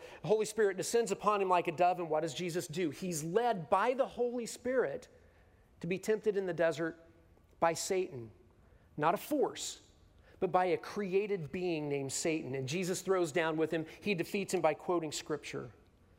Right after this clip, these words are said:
Satan's a created angel. Scripture tells us that he's the most beautiful of angels who rebelled against God.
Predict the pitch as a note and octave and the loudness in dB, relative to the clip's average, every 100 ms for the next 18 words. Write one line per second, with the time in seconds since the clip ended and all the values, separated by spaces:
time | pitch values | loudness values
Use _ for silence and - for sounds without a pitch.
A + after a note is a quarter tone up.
0 | _ _ - - - - G#3 F#3+ F#3 - | _ _ -20 -20 -4 0 2 2 -2 0
1 | G#3+ G3+ A3 G#3 F#3 F#3+ G3 G#3 E3 D#3 | 2 4 4 4 2 0 0 2 2 0
2 | - A3+ - A3 F#3 G#3+ F3+ F#3+ - - | 2 0 0 -4 2 2 4 0 -2 -12
3 | - F3+ F#3 G#3+ E3+ F#3+ F3+ D#3 D3 G3+ | 0 0 0 0 2 2 0 -2 -4 -2
4 | C4 C4 C4 A#3+ G3+ G3 - G3+ G#3 F3+ | 0 2 4 2 4 0 0 0 2 4
5 | G#3 G3+ - - - A3 G#3 D3+ F#3 G3 | 4 2 -8 -12 -4 0 0 2 4 4
6 | F3+ E3+ E3 - D#3+ E3 C#3+ B2+ | 2 0 -2 -2 0 2 2 0